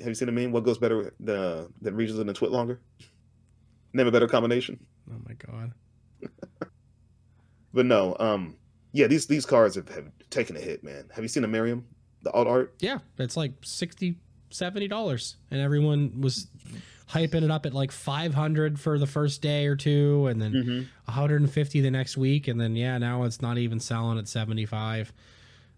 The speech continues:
Speaker 2: Um,
Speaker 1: Yeah, we had a few, and so the pre-release I went to, a few people pulled, you know, the Miriam,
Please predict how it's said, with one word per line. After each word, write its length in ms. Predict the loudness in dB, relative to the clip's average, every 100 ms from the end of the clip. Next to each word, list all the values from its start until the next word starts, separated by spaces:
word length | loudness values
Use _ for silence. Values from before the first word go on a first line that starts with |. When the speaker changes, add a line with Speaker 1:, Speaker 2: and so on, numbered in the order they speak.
| -10
Speaker 2:
Um, 600 | -6 -4 -6 -6 -8 -10 -18 -20 _ _ _ _ _ _ -6
Speaker 1:
Yeah, 200 | 0 0 0
we 100 | 4
had 160 | 4
a 40 | 4
few, 440 | 0 0 2 0 2
and 140 | 4
so 100 | 6
the 80 | 4
pre-release 360 | 4 4 4 2
I 40 |
went 160 | 0 -2
to, 100 | -4
a 20 |
few 140 | 0 0
people 200 | 0 -2
pulled, 400 | 2 4 2 -2
you 80 | -4
know, 80 | -2
the 80 | -2
Miriam, 380 | -6 -8 -10